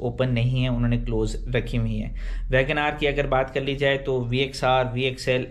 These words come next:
और एजीएस आती है और इसमें से वीएक्सआर और वीएक्सएल जो हैं वो ओपन हैं और जो एजीएस है उसको अभी तक उन्होंने क्लोज रखा है। It means कि top of the line variant अभी तक क्लोज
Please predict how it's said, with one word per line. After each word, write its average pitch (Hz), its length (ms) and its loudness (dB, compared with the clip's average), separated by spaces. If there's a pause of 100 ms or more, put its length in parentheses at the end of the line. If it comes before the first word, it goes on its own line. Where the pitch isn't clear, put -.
(140)
और 123 440 2
एजीएस 127 420 0
आती 117 320 -2
है 123 220 -2 (320)
और 127 240 2
इसमें 156 300 -2
से 139 240 2
वीएक्सआर 135 580 0
और 127 120 0
वीएक्सएल 135 680 -2
जो 143 160 0
हैं 120 320 0
वो 131 160 2
ओपन 139 360 2
हैं 160 260 -4 (340)
और 131 520 4
जो 143 560 4
एजीएस 156 420 0
है 127 140 0
उसको 139 380 -4
अभी 131 240 0
तक 131 240 -2
उन्होंने 127 360 0
क्लोज 120 400 0
रखा 107 220 -2
है। 107 280 -4
It 127 80 -8
means 139 220 -2
कि 135 80 0
top 139 180 2
of 139 120 0
the 135 140 -2
line 120 260 2
variant 123 300 -2
अभी 113 140 -4
तक 131 200 -4
क्लोज 117 380 0